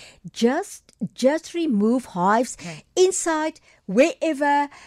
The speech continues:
Speaker 2: Yeah.
Speaker 1: outside, wherever. Also, Nigeria and places like that don't use the same hives that we use. They use round ones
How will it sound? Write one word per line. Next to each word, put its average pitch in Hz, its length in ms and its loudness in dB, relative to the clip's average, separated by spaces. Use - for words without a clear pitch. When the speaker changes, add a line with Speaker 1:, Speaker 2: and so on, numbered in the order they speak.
Speaker 2:
Yeah. 320 200 4
Speaker 1:
outside, 269 580 0
wherever. 196 440 0
Also, 370 420 0
Nigeria 233 680 2
and 254 120 0
places 247 340 0
like 196 200 2
that 160 180 -2
don't 339 260 4
use 440 140 0
the 381 60 0
same 269 300 2
hives 208 280 0
that 208 240 -2
we 214 100 4
use. 160 460 0
They 247 340 4
use 277 260 0
round 175 400 2
ones 415 460 -4